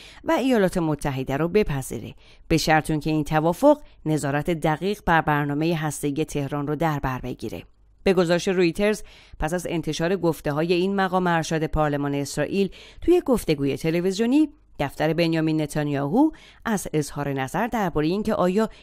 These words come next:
این موضع عضو حزب لیکود منعکس کننده دیدگاه‌های نخست وزیر یا خیر خودداری کرد. نتانیاهو پیش از ارائه توضیحاتی به کمیته امور خارجه و دفاعی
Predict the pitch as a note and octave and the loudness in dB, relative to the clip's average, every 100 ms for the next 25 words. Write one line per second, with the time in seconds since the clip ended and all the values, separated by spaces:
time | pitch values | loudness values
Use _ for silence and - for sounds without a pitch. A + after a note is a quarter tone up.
0 | - - F#3 F3+ D#3+ D3 D3 G3 - F3 | -8 0 0 2 0 0 0 0 2 0
1 | D#3+ D#3 E3 D#3 E3 D#3 D3 - D#3 D3+ | 0 -2 -2 -2 -2 -2 -4 -2 -2 -2
2 | D3+ D3+ - D3+ - D3 C#3 D3+ D#3+ D3+ | -4 -4 -4 -6 -4 -2 0 0 0 0
3 | C#3+ D3+ D3 C#3+ D3 D3 - D3 - D3+ | -2 0 0 0 0 -2 -2 -4 -2 -2
4 | D3 D3+ D#3+ F#3 - C4+ D4+ - - - | -2 0 2 2 0 0 -2 -2 -18 -8
5 | - D#3 - C3 C#3 - - - - _ | 0 0 0 -4 -4 -6 -10 -12 -20 _
6 | _ G3 G3 F#3+ F3 E3 F3+ A#3 - - | _ 0 2 2 2 2 2 0 -2 -14
7 | - - G#3+ A3 G3 F3+ F3 D3 G#3+ A3 | -20 -4 0 2 2 2 2 2 0 0
8 | F#3 D#3 D#3 G3 G#3 G3+ F#3 D#3+ D3+ G3 | 0 0 -2 0 -2 -2 -2 0 0 0
9 | A3+ G3 G3 G#3+ G3+ F3 D3 D3 C#3 C#3 | 0 0 0 -2 0 0 0 0 0 -2
10 | - C#3+ F3+ | -2 -2 -2